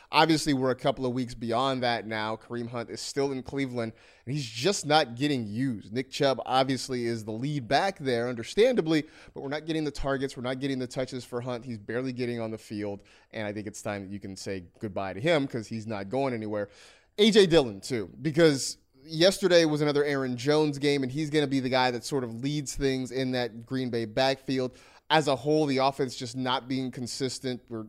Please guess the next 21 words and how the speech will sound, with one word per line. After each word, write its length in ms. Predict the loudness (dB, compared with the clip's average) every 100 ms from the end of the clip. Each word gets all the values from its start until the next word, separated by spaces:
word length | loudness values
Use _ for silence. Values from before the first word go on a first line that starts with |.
| -12
you 100 | -16
know, 40 |
sort 260 | -12 -8 -8
of, 80 | -6
we're 120 | -4
here 160 | 0 0
debating 460 | -2 0 2 2 0
<laughs> 0 |
whether 220 | 0 2
or 40 |
not 160 | 2 2
Aaron 180 | 0 2
Rodgers 320 | 2 2 -4
is 140 | -8
a 60 | -12
streamer. 520 | -6 -2 2 2 2 -4 -20 _ 0
A 100 | 4
J 140 | 6
Dillon 360 | 6 4 4 2
has 160 | -2 -2
been 520 | 0 0 -2 -6